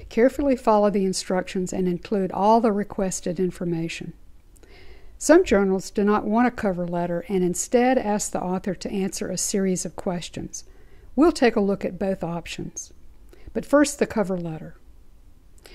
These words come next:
I'm going to use a letter based on a hypothetical study.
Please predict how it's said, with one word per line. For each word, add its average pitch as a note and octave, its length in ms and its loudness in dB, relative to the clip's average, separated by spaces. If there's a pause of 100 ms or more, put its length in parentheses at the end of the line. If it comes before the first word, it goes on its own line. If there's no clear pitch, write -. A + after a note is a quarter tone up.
(120)
I'm A3 80 2
going C#4+ 200 10
to D#4 60 8
use B3 200 6
a G3 60 0
letter F#3 260 4
based F3+ 380 -2
on F3+ 100 2
a E3+ 60 -2
hypothetical F3 680 -6
study. E3 560 -8